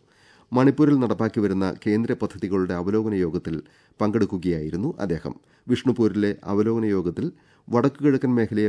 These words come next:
പരിവർത്തനപ്പെടുത്തുന്നതിലെ പ്രധാനമന്ത്രിയുടെ കാഴ്ചപ്പാടുകൾ സുരേഷ് ഗോപി എടുത്തു പറഞ്ഞു.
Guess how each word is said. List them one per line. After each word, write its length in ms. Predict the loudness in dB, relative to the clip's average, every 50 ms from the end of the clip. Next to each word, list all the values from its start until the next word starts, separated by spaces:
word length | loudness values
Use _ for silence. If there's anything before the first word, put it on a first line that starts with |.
| -2 -2
പരിവർത്തനപ്പെടുത്തുന്നതിലെ 1120 | -4 -2 -2 0 0 -2 -2 -2 -4 -4 -4 -4 -6 -6 -6 -6 -6 -4 -2 -2 0 0 -2 -2 -6 _ _ _ _
പ്രധാനമന്ത്രിയുടെ 760 | -4 -4 -2 0 0 0 0 0 -2 -2 0 -2 -2 -2 -2 -2
കാഴ്ചപ്പാടുകൾ 600 | -4 -4 -4 -6 -8 -8 -6 -4 -2 -4 -4 -6 -8 _ _
സുരേഷ് 320 | -4 0 2 2 0 0
ഗോപി 300 | -2 -2 -2 -2 -4 -6 -4
എടുത്തു 260 | -6 -6 -6 -6 -4
പറഞ്ഞു. 300 | -6 -6 -4 -6 -8